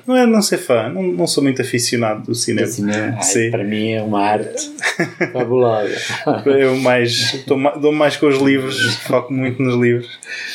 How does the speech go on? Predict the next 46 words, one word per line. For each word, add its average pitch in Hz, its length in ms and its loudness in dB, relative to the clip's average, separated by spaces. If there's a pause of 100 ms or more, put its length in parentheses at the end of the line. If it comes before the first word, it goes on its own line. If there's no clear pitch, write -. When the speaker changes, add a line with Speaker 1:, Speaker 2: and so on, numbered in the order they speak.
(120)
Speaker 1:
Mas, 127 760 4
mas 165 180 2
é, 139 120 2
dava 123 260 4
para 117 100 -10
uma 113 140 -2
boa 113 160 0
pergunta: 131 400 2
que, 113 520 -2 (380)
que - 80 -10
filme 131 400 0
é 120 40 0
que, 117 680 2
ou 120 180 -2
que - 120 -20
tipos 117 280 -4
de - 60 -10
filmes, 123 520 0
onde 110 160 -4
é 113 80 -2
que, 113 360 -6 (680)
é 117 120 -2
que, 110 320 -6
que - 120 -12
sente, 110 400 -6 (160)
é 117 120 -2
que 117 60 -12
gosta - 260 -4
mais? 120 680 -2 (100)
Speaker 2:
Não, - 220 -4
eu 135 140 0
gosto 165 480 -4
de 120 60 -18
todos 110 340 0
os - 140 -6
tipos - 360 -6
de - 80 -12
filmes, 92 380 -4 (200)
Speaker 1:
Uhum. 104 340 -4 (220)
Speaker 2:
mas 101 200 -2
não 117 160 0
gosto 113 300 0
de - 40 -20 (160)
todos 110 300 -2
os 135 160 0
filmes. 98 380 -2